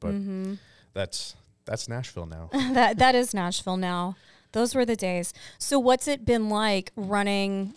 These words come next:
Speaker 2: business in East Nashville and also in Lebanon, kinda going back and forth between two different spots?
Speaker 1: Um, for me, it's fine. Uh, Audra pretty much runs the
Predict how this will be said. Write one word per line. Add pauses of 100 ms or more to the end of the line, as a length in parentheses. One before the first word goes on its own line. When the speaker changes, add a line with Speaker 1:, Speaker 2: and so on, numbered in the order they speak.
(100)
Speaker 2:
business
in
East
Nashville
and
also (220)
in
Lebanon, (100)
kinda
going
back
and
forth
between
two
different
spots? (120)
Speaker 1:
Um, (540)
for
me,
it's
fine. (440)
Uh,
Audra
pretty
much
runs
the